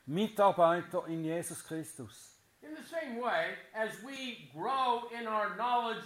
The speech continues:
Speaker 2: of the Lord, our union and communion with him grows stronger. It grows closer. It grows deeper. It grows higher.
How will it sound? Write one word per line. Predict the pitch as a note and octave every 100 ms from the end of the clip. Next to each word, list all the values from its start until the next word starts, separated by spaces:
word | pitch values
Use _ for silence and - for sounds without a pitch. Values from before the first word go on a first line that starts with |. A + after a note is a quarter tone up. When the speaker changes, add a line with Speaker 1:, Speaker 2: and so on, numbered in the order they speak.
| G#3+
Speaker 2:
of | G#3+
the | G#3
Lord, | G3+ A#3 G#3+ F3+ - - _ A3
our | A3 G3+ G3
union | D4+ D#4 D4+ D4 C4+ - B3
and | B3 -
communion | A#3+ A#3 D#4+ C#4 A#3+ G#3+
with | F3
him | G#3 G3+ F#3 D3 - C3+
grows | A3 C4 B3+ B3 - -
stronger. | - - - A#3 B3 A#3+ G#3+ G3+ E3+ - A3+
It | A#3+ - G#3
grows | A#3 A3+ A3 - - -
closer. | A3+ A#3+ A3+ - G#3 - - A#3+
It | A#3 -
grows | G#3+ A#3+ A#3 A3+ A3+ - -
deeper. | A#3+ A#3+ A#3 G3+ E3 - -
It | A#3+ A#3 F3
grows | A3+ A3 G#3+ F#3+ - -
higher. | A3 A3 A3 G3 -